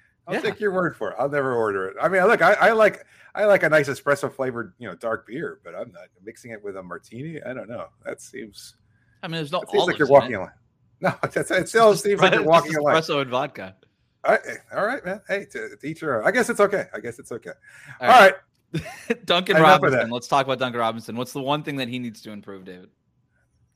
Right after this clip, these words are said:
Speaker 1: You know, we saw glimpses of it where he was, like, l-, almost downright lethal in the playoffs, and it added such a different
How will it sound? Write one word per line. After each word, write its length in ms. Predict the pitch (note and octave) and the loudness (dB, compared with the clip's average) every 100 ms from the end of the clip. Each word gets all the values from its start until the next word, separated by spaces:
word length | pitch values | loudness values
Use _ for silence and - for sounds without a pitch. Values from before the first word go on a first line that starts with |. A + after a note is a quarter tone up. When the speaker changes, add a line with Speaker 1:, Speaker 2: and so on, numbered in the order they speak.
| _ | _
Speaker 1:
You 80 | F3+ | -2
know, 260 | A#3+ C4+ B3+ | 0 0 -2
we 100 | F3+ | -8
saw 380 | F#3 - F#3+ G#3+ | -8 2 4 6
glimpses 600 | G3+ D3+ F3 F#3 - F#3 | 2 -2 -6 -6 -8 -6
of 180 | F#3+ F#3 | -6 -6
it 180 | F#3+ - - | -10 -12 -12
where 280 | A#2+ A2+ | -4 -2
he 140 | G#2+ A#2+ | -2 -4
was, 240 | A#2+ A2 | -8 -8
like, 200 | G#2+ - | -12 -12
l-, 120 | A2 G#2+ | -12 -4
almost 380 | B2+ D#3+ - - | -4 -4 -10 -6
downright 400 | C3 C3 C3 G#2 | -4 0 -2 -4
lethal 420 | G#2+ B2+ C3 D3+ | -8 -8 -4 -2
in 80 | C3 | -2
the 80 | B2+ | -4
playoffs, 460 | - C3 B2+ - | -4 0 0 -2
and 100 | G#2+ | -8
it 120 | G#2 G2+ | -12 -4
added 300 | A#2 C#3+ D3 | 0 0 0
such 180 | - - | -8 -10
a 40 | |
different 500 | A2 - B2 - C#3 | -12 -10 -10 -6 -8